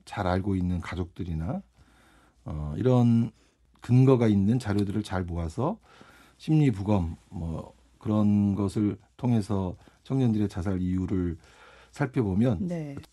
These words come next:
Speaker 1: 우울감, 이제 외로움, 어, 그다음에 이제 우리가 무조감이라고 부르는데 도움을 진짜 받을 수 없을 정도로,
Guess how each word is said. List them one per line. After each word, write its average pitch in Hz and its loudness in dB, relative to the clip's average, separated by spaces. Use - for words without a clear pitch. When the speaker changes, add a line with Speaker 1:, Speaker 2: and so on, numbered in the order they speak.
Speaker 1:
우울감, 131 2
이제 90 -10
외로움, 113 6
어, 82 -4
그다음에 110 2
이제 95 2
우리가 98 0
무조감이라고 117 6
부르는데 85 -6
도움을 139 4
진짜 139 0
받을 113 0
수 104 -4
없을 101 -6
정도로, 101 0